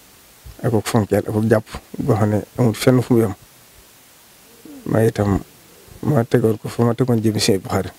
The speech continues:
Ba démb doon xooli Sëñ Buxaari ma di ko xool ci moom. Mu doon kilifa gu mat sëkk.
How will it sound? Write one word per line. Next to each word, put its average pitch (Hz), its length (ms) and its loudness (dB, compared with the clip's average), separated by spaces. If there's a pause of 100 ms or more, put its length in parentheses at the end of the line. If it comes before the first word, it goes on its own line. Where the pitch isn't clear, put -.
(840)
Ba 135 120 0
démb 120 240 0
doon 120 120 2
xooli 110 240 0
Sëñ 104 200 0
Buxaari 101 260 -2
ma 107 80 2
di 107 80 -2
ko - 80 -2
xool 98 280 0
ci - 100 0
moom. 113 200 2 (1120)
Mu 120 120 2
doon 120 240 2
kilifa 120 320 0
gu 117 140 -2
mat 110 140 2
sëkk. - 280 -2